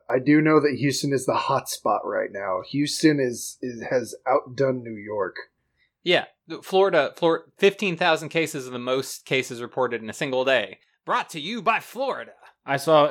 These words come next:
Speaker 3: if Florida was a country, it would be, like, the third in the world as far
Speaker 2: Yep.
Speaker 3: as covid.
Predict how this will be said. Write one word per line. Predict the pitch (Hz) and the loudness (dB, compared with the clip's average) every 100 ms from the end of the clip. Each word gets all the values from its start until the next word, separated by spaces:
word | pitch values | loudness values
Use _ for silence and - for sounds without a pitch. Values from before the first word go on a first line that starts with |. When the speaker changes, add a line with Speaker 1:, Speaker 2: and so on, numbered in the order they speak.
| - | 0
Speaker 3:
if | 151 | -6
Florida | - - 147 151 143 | -6 -6 0 0 0
was | 131 113 | -2 -6
a | |
country, | - 156 143 123 113 101 101 | -2 -2 -2 -6 -8 -8 -10
it | |
would | 113 107 | -10 -6
be, | 117 | -4
like, | 110 107 - | -4 -6 -10
the | 113 | -14
third | 104 - - 117 117 113 113 107 101 - _ | -14 -12 -6 -4 -2 -2 -4 -6 -10 -20 _
in | 131 113 | -6 -6
the | |
world | 101 104 104 82 85 - _ _ _ _ | -4 -2 -2 -4 -10 -20 _ _ _ _
as | 117 | -16
far | - - | -2 -2
Speaker 2:
Yep. | 90 | -2
Speaker 3:
as | 92 - - _ _ _ _ _ | -10 -16 -20 _ _ _ _ _
covid. | - 98 82 82 | -8 -8 -8 -20